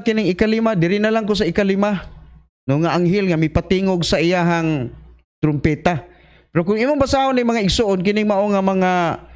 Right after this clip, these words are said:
kuan, mao nga mga bersikulo nga nahisakop diha mga higala sa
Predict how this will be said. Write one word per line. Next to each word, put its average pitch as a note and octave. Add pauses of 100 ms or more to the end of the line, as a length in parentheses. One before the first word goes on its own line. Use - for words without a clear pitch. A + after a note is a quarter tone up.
(320)
kuan, C3+ (240)
mao F3
nga E3+ (880)
mga D3+
bersikulo E3+
nga D#3
nahisakop F#3
diha F3
mga D#3+
higala F3+
sa D#3